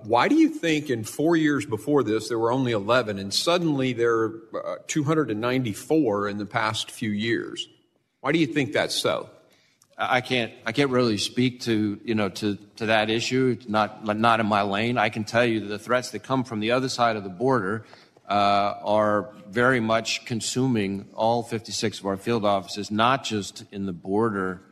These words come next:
Speaker 2: states. Uh, that's why I made the point, for
Speaker 1: Sure,
Speaker 2: example,
Speaker 1: I, I,
Speaker 2: about
Speaker 1: I agree.
Speaker 2: the,
Speaker 1: What,
Speaker 2: yeah.
Speaker 1: if I heard you correctly, what you just said is not every state in the country is a border state now. Is that what you just said?
Speaker 2: Well, I didn't
Speaker 1: I mean, the threats
Speaker 2: put it
Speaker 1: to every
Speaker 2: quite that
Speaker 1: state.
Speaker 2: way, but the threats that come from the other side of the border are affecting every state.
Speaker 1: Absolutely,
Speaker 2: Yeah.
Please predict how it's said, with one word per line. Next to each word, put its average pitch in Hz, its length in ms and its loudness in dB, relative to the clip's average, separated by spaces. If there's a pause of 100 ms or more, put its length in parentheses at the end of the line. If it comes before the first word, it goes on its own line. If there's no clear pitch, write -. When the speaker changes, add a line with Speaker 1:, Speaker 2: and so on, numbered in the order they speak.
(280)
Speaker 2:
states. - 640 -4 (680)
Uh, 90 120 -4
that's 113 200 0
why 110 120 2
I 104 40 0
made 104 220 0
the 95 60 -8
point, 113 320 -6
for 107 80 -4
Speaker 1:
Sure, 131 280 6
Speaker 2:
example, 135 160 2
Speaker 1:
I, 120 60 4
I, - 40 2
Speaker 2:
about 101 120 -8
Speaker 1:
I 123 160 4
agree. 147 360 4
Speaker 2:
the, 123 60 -4
Speaker 1:
What, 156 160 2
Speaker 2:
yeah. 135 60 -4
Speaker 1:
if 117 100 -6
I 143 120 6
heard 165 260 2
you 156 100 2
correctly, 151 440 2
what 127 160 0
you 160 100 0
just 135 240 0
said 135 180 2
is 107 200 -8
not 127 240 2
every 131 240 2
state 135 240 2
in - 80 -12
the 113 40 -8
country 123 300 -2
is 104 60 -6
a 107 40 -8
border 120 280 0
state - 320 -4
now. 87 300 -12 (380)
Is 101 100 -10
that 127 60 4
what 131 140 4
you 123 100 0
just 123 220 0
said? 135 340 0 (300)
Speaker 2:
Well, 180 100 6
I 160 60 8
didn't 147 220 0 (120)
Speaker 1:
I 139 100 4
mean, 147 100 8
the 147 80 6
threats 185 340 4
Speaker 2:
put 202 80 2
it 151 60 6
Speaker 1:
to 139 40 4
every 147 160 6
Speaker 2:
quite 131 60 2
that 156 120 8
Speaker 1:
state. 156 60 6
Speaker 2:
way, 175 120 8
but 135 220 0
the 135 100 -2
threats - 320 0
that 127 160 -10
come 208 260 2
from 123 160 0
the 120 80 4
other 107 160 0
side 110 220 0
of 101 80 -4
the 98 60 -6
border 104 360 -2
are 107 140 4
affecting 107 520 -2
every 95 220 -4
state. 101 140 -4
Speaker 1:
Absolutely, 107 760 2
Speaker 2:
Yeah. - 60 -20